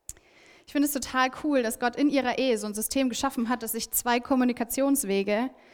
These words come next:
super gut ergänzen. Ich würde dieses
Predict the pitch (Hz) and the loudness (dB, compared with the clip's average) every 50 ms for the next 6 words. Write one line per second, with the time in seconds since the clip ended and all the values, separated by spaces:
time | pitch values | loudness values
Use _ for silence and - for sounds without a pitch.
0 | - _ - - 240 277 - 240 226 214 226 220 226 220 - - - - _ _ | -20 _ -4 -2 0 0 2 0 0 0 0 -2 -2 -2 -4 -8 -10 -14 _ _
1 | - 226 226 233 226 220 208 202 - - 185 - - - - - - _ _ _ | -4 -2 0 0 -2 -2 -4 -6 -8 -8 -10 -10 -12 -14 -16 -20 -20 _ _ _
2 | _ _ _ _ _ _ _ _ _ _ _ _ _ _ _ _ - - - _ | _ _ _ _ _ _ _ _ _ _ _ _ _ _ _ _ -20 -20 -20 _
3 | _ - - _ _ _ - - 254 285 294 302 247 254 254 240 233 233 220 - | _ -20 -20 _ _ _ -8 2 4 4 4 4 0 -2 -2 -2 -2 -4 -4 -4
4 | - - - | -6 -6 -8